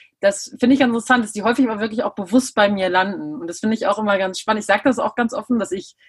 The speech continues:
nur eine Ahnung haben kann, wie das für sie ist. Ich meine, ich habe viele Freundinnen in meinem Freundeskreis, die direkt die Mütter sind und erlebe das auch live mit, so gesehen.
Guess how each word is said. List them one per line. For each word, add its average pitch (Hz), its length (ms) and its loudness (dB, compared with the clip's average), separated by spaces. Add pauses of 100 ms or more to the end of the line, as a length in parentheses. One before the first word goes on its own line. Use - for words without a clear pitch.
(140)
nur 185 120 -4
eine 156 260 2
Ahnung 254 260 6
haben 269 220 4
kann, 269 400 2
wie 226 80 2
das 226 160 -2
für 240 180 -2
sie 226 220 0
ist. 277 220 0
Ich - 80 -16
meine, 175 100 -4
ich 170 60 -6
habe 202 100 -8
viele 240 240 2
Freundinnen 226 580 2
in 208 80 -4
meinem 208 200 -2
Freundeskreis, 202 560 -2
die 202 100 -6
direkt 196 340 0
die 202 100 -12
Mütter 196 280 -2
sind 208 260 0
und 190 100 -6
erlebe 175 340 0
das 190 160 -6
auch 170 140 -6
live 170 320 -2
mit, 202 220 -8
so 226 140 -4
gesehen. 226 380 -2